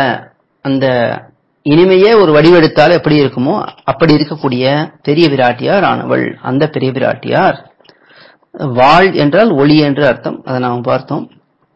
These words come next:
ஓர் ஆளும் ஒரு நோக்கும் நேரான கண்கள். அந்த கண்கள் எப்படிப்பட்டதுன்னா நேர் பார்வையாக இருக்கும்,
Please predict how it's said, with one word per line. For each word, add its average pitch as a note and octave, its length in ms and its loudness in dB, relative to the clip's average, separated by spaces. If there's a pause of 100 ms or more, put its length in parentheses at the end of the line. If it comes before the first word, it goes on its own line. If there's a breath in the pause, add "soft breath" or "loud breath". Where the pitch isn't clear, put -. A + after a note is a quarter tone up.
(1300 loud breath)
ஓர் D3 240 4
ஆளும் F#3 380 6
ஒரு E3 180 4
நோக்கும் F#3 440 2
நேரான E3 480 4
கண்கள். B2+ 380 -4 (120)
அந்த B2+ 220 -6
கண்கள் E3+ 440 0
எப்படிப்பட்டதுன்னா E3 680 -2
நேர் F3+ 500 -2 (640 soft breath)
பார்வையாக D#3 460 4 (100)
இருக்கும், C3 380 -2